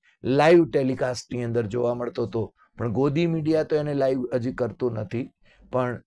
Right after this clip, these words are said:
સોશિયલ મીડિયામાં એ લાઈવ થાય છે, એટલે તમે લોકો સોશિયલ મીડિયામાં એ જોઈ શકો છો.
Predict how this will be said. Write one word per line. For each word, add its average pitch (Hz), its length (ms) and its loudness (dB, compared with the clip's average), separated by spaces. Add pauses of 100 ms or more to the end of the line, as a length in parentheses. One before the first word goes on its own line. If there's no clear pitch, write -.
સોશિયલ 135 320 0
મીડિયામાં 127 460 -2
એ 117 140 -4
લાઈવ 120 280 -2
થાય 147 280 0
છે, 123 180 -6 (400)
એટલે 113 120 -4
તમે 135 280 0
લોકો 117 300 -2
સોશિયલ 117 380 -4
મીડિયામાં 117 540 -4
એ 107 140 -4
જોઈ 117 260 -2
શકો - 360 -10
છો. - 180 -10